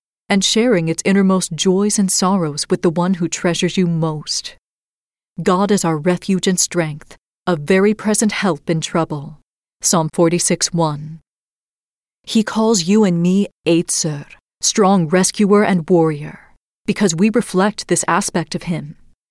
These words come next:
And when we find ourselves unable to overtake the enemy, He's the ultimate Eitzer we call on for salvation. After the reindeer tenderly takes his leave of Gerda,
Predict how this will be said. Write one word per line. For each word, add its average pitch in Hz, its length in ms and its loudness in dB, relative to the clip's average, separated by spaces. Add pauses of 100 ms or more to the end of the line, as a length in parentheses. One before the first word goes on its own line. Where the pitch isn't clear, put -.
(180)
And 175 160 2
when 165 140 2
we 185 140 2
find 196 340 2
ourselves 156 460 0
unable 190 420 4
to - 160 -2
overtake 190 440 0
the 165 160 2
enemy, 190 460 2 (500)
He's 208 340 2
the 165 140 -4 (160)
ultimate 185 520 2
Eitzer 160 420 0
we 180 120 2
call 185 360 2
on 185 200 2
for 165 120 -2
salvation. 156 920 -2 (1200)
After 214 260 2
the 196 120 0
reindeer 185 440 2
tenderly 208 580 0
takes 180 300 -2
his 175 160 -2
leave 190 240 0
of 165 160 -4
Gerda, 175 420 2